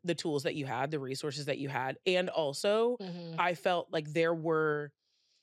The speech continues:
Speaker 1: things that I needed from you that I could not access at that time that I wouldn't have known until later in life,
Speaker 2: Mm-hmm.
Speaker 1: right? And once I was able to gain ownership of that, I realized that there were, like,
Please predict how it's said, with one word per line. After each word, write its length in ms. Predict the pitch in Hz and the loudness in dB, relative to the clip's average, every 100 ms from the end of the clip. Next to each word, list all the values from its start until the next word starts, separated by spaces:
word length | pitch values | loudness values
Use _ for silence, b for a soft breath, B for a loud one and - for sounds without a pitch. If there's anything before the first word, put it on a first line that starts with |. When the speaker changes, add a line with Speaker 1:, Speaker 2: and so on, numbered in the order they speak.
| - | 0
Speaker 1:
things 260 | 220 220 | 0 2
that 120 | 208 170 | 2 4
I 120 | 180 | 2
needed 360 | 175 175 180 156 | 0 -2 -4 -2
from 200 | 180 160 | -2 0
you 240 | 147 143 | 2 2
that 120 | 139 | 0
I 100 | 139 | -2
could 220 | 139 - 185 | -2 -2 0
not 140 | 170 | 0
access 340 | 139 143 165 147 | 0 -4 -4 -4
at 80 | |
that 160 | 143 - | -2 -4
time 220 | 160 139 | -4 -4
that 100 | 143 | 0
I 40 | 147 | 0
wouldn't 300 | 170 208 180 | 0 0 0
have 180 | 147 | -4
known 300 | 143 123 123 | -2 -8 -6
until 400 | 135 131 135 123 - | -8 -4 -6 -6 -6
later 340 | 165 135 131 | -2 -2 -2
in 100 | 135 | -4
life, 400 | 143 - 202 - _ - | -2 -4 -6 -12 _ -2
Speaker 2:
Mm-hmm. 100 | 180 | 4
Speaker 1:
right? 300 | 160 175 208 b b b b | 4 4 0 b b b b
And 320 | 208 208 190 180 | 6 6 4 0
once 360 | 185 208 226 | 0 0 2
I 80 | 220 | 4
was 120 | 202 | 4
able 180 | 170 185 | 4 0
to 100 | 180 | 0
gain 160 | 175 165 | 0 0
ownership 340 | 175 220 175 | 0 -2 -2
of 120 | 151 151 | 0 4
that, 180 | 135 - | 4 4
I 80 | |
realized 480 | 165 156 190 180 165 | 2 2 2 4 2
that 180 | 156 - | 0 0
there 140 | 170 | 0
were, 140 | 170 170 | 4 4
like, 420 | 160 147 143 - | 4 2 -2 -14